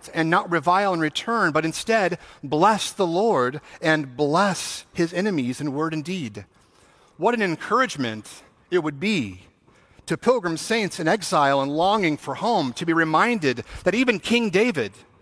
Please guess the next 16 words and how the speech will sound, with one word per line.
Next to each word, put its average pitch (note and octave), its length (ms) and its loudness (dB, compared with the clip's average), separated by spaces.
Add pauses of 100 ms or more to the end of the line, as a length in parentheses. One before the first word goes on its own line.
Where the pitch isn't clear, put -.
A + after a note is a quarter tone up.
(300)
though C3+ 300 0
imperfectly, C3 760 -6 (1300)
blessed C#3+ 600 0
those C#3 240 2
who - 100 -10
persecuted C3 600 -10
him F#2+ 180 -16 (1200)
and B2 140 -8
showed B2 340 -6
goodness, C3 540 -8 (340)
peace, C#3+ 440 -8 (240)
and A#2 180 -8
mercy B2+ 640 -4 (300)
toward G#2+ 500 -8 (260)
his B2+ 200 -8
enemies. B2+ 580 -8